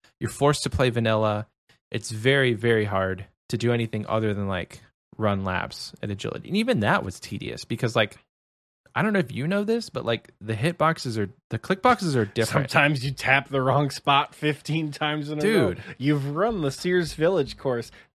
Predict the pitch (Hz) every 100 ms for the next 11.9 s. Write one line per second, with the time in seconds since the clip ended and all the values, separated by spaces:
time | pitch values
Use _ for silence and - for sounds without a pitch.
0 | _ - - 175 190 190 - 165 160 147
1 | 147 143 127 110 143 147 120 117 117 113
2 | 131 120 110 120 117 110 135 135 117 104
3 | - - - - 123 113 - 285 240 139
4 | 123 120 170 - 180 147 - 147 151 147
5 | 131 117 135 135 127 156 - 120 107 -
6 | 123 110 117 - 117 - - - _ -
7 | - _ - 131 151 127 - - - 143
8 | - _ 165 208 139 113 135 156 - 131
9 | 113 101 - - - - 117 - 127 123
10 | 113 107 107 98 101 107 - - _ _
11 | _ - 107 107 107 113 110 110